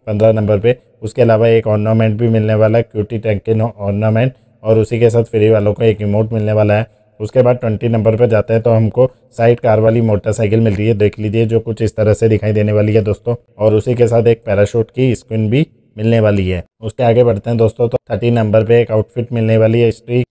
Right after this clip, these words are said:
एम्बर प्रोवर सेट, जो कुछ इस तरह से दिखाई दे रहा है। और उसी के साथ उसमें स्टन की भी स्किन आ रही है, इमोट आ रहा है, एक मिथिक इमोट भी मिलने वाला है आपको,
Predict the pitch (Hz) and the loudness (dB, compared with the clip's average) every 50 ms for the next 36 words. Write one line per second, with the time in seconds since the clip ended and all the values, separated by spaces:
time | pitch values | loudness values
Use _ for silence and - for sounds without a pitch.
0 | _ - 110 113 117 120 127 123 123 - 117 110 104 104 113 117 113 - 117 113 | _ -6 -2 0 2 2 2 0 0 0 0 0 2 2 0 0 0 0 0 0
1 | 110 110 117 110 - 113 107 - 107 - - 113 107 113 - - 117 107 104 - | 2 2 0 -2 -2 -4 -6 -4 -6 -4 -4 -2 -2 -2 -2 -2 -2 -4 -2 -2
2 | 110 110 104 107 104 104 113 - _ _ _ _ _ - 107 110 110 107 - - | -2 0 0 0 0 0 -2 -4 _ _ _ _ _ -4 -2 0 0 0 0 0
3 | 113 110 117 110 - 117 117 117 123 110 - - 113 117 117 - - - 113 113 | 0 0 0 0 2 0 0 0 -2 -4 -4 -4 -2 -2 -2 -2 -4 -6 -4 -4
4 | 113 107 120 110 113 107 - - 117 113 113 107 98 101 98 107 117 123 _ _ | -2 -2 -2 -2 -2 -4 -4 -6 -6 -4 -2 -2 -2 -2 0 0 -2 -2 _ _
5 | - 113 107 107 110 117 117 110 - 107 107 110 113 110 95 104 110 110 104 131 | -8 -6 -4 0 0 0 0 2 0 0 2 2 2 2 0 -2 -4 -4 -2 -2
6 | 123 123 117 107 107 110 104 101 113 117 110 107 104 104 107 107 107 107 110 110 | -4 -2 -2 -2 -2 -2 -2 -2 -2 -2 0 0 0 0 0 0 2 2 2 2
7 | 110 110 _ - 117 123 | 0 -2 _ -4 -4 -4